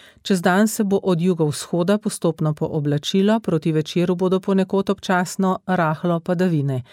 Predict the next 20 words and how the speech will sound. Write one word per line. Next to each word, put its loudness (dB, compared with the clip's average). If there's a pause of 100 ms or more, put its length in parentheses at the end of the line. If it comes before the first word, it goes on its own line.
(440)
Pihal 0
bo 2
severovzhodni 2
do 2
vzhodni 0
veter, 0 (160)
na 4
Primorskem 0
šibka 0
do 2
zmerna 2
burja. 0 (640)
V 2
četrtek 2
bo 0
pretežno 2
oblačno 0
s -6
krajevnimi 2
padavinami, 2